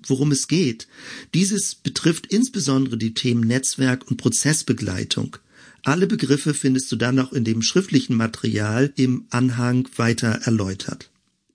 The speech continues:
Erstens, das Grundverständnis. Seit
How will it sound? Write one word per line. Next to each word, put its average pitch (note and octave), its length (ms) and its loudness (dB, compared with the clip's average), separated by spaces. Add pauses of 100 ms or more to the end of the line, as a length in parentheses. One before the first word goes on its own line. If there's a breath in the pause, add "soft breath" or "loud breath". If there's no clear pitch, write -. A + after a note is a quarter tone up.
Erstens, A2+ 680 -2 (300 loud breath)
das F3+ 200 0
Grundverständnis. A2+ 1080 -2 (720 soft breath)
Seit F#3+ 420 -2